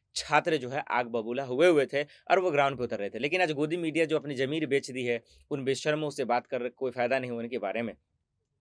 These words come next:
इस बीच में, अ, किसानों के मसीहा रहे, किसानों के आंदोलन चलाने वाले राकेश टिकैत ने भी बड़ा बयान दिया है। उस बड़ा बयान का मैं जिक्र करूं, उससे पहले आप दर्शकों को बता दूं कि क्या है बड़ी खबर। बड़ी खबर यही है कि अग्निपथ प्रोटेस्ट को लेकर, जी हाँ,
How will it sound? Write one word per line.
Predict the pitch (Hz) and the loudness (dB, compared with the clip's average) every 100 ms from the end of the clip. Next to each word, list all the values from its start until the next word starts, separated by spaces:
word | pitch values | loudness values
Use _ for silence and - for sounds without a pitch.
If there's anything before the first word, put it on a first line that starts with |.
| _ _ _ _ _ _ _ | _ _ _ _ _ _ _
इस | 165 | -2
बीच | 160 220 190 | 2 2 4
में, | 196 196 - - - | 2 2 -4 -20 0
अ, | 143 160 | 6 6
किसानों | 160 170 180 190 | 6 4 6 4
के | 185 | 2
मसीहा | 156 - 170 170 | 2 2 4 6
रहे, | 165 160 | 6 4
किसानों | 151 147 151 | 0 -2 -2
के | 156 | 0
आंदोलन | 143 135 139 147 | -2 0 -2 -4
चलाने | - - 131 120 143 | -8 -4 -2 0 0
वाले | 131 127 | 0 0
राकेश | 120 113 160 165 - | 0 0 -2 -4 -4
टिकैत | 135 123 | -4 -4
ने | 123 | -4
भी | 147 | -6
बड़ा | 165 - 190 175 | -4 4 6 8
बयान | 131 120 | 6 2
दिया | 107 120 | 0 -2
है। | 104 _ - - | -2 _ -18 -12
उस | 139 | 2
बड़ा | 139 175 | 6 8
बयान | 165 165 165 | 8 6 4
का | 170 | 2
मैं | 147 | 2
जिक्र | 123 143 180 | -2 0 0
करूं, | 165 151 | 2 0
उससे | 156 - | 0 -2
पहले | 135 139 | 0 2
आप | 135 | 2
दर्शकों | 117 123 151 | 2 -2 -4
को | 160 120 | -8 -6
बता | 123 151 | 0 2
दूं | 143 143 | 2 -2
कि | - _ - | -8 _ -10
क्या | 147 190 170 | 0 4 6
है | 147 | 4
बड़ी | 123 113 | 0 -2
खबर। | 113 92 87 _ _ _ _ - | -4 -10 -12 _ _ _ _ 4
बड़ी | 156 | 6
खबर | 190 202 190 | 8 8 8
यही | 185 | 8
है | 190 | 6
कि | 185 | 4
अग्निपथ | - 156 180 190 175 170 | 4 4 2 2 0 0
प्रोटेस्ट | - 151 147 151 - | -2 -2 2 2 0
को | - 156 | 0 2
लेकर, | 135 120 113 | 2 0 -2
जी | 110 156 | -2 -2
हाँ, | 127 | -2